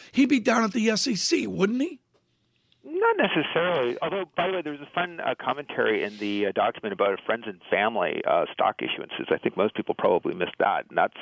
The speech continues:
Speaker 2: something that kind of raised my eyebrows. But no, in terms of, um,
Speaker 1: Friends
Speaker 2: uh,
Speaker 1: and
Speaker 2: uh, the
Speaker 1: family.
Speaker 2: stock issuances of, uh, one point four million per, per, per employee, it's their right to do so if that's how they want to run their business. Again, I'm not an investor. I'm an analyst. I'm saying if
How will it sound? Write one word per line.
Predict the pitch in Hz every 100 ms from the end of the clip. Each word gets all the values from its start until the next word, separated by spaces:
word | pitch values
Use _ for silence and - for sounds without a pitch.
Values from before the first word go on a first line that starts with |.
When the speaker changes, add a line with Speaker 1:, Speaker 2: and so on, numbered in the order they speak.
| -
Speaker 2:
something | 82 -
that | - -
kind | 90
of | 85
raised | 90
my | 92 110
eyebrows. | 82 52 50 - - - -
But | 196
no, | 214 147
in | 135
terms | - 269 330
of, | 185 131
um, | 123 117 110 107
Speaker 1:
Friends | - - 147 147
Speaker 2:
uh, | 135 123 117 113
Speaker 1:
and |
Speaker 2:
uh, | 117 113
the | 127 127
Speaker 1:
family. | -
Speaker 2:
stock | 143 139
issuances | 139 110 117 107 113 101
of, | 107 95
uh, | 98
one | 107 117
point | 104 92
four | - 95
million | 98 104 98
per, | 92 104 95 -
per, | - 92
per | - -
employee, | 104 - 120 - - - -
it's | 180 - -
their | 202 202
right | 190 196 -
to | 170
do | 156 226 -
so |
if | 82 -
that's | 117
how | - 147
they | 127
want | 127 127
to |
run | 120 123
their | 113
business. | 98 147 - - -
Again, | 117 147 123 - _
I'm | 131 175 151
not | 143 123
an | 113
investor. | 110 101 127 -
I'm | 98 98
an | 92
analyst. | 107 101 87 - -
I'm | - 123
saying | 131 117
if | 107